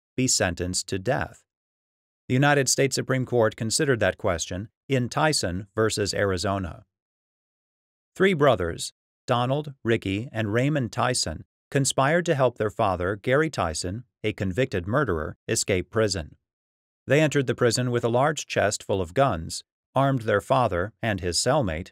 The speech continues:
Randy Greenewalt, brandished their weapons, and locked the prison guards in a storage closet. After fleeing the prison,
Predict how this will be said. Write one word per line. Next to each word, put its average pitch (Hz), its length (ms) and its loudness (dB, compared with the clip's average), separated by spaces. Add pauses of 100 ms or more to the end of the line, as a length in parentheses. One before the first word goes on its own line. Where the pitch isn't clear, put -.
(120)
Randy 104 340 0
Greenewalt, 95 580 -2 (560)
brandished 139 520 2
their 113 140 2
weapons, 87 560 -2 (300)
and 135 160 0
locked 123 320 2
the - 80 -4
prison 120 340 0
guards 92 380 0
in 98 100 -4
a 90 60 -4
storage 131 380 0
closet. 78 500 -6 (640)
After 139 260 2
fleeing 185 300 2
the 120 80 0
prison, 92 480 0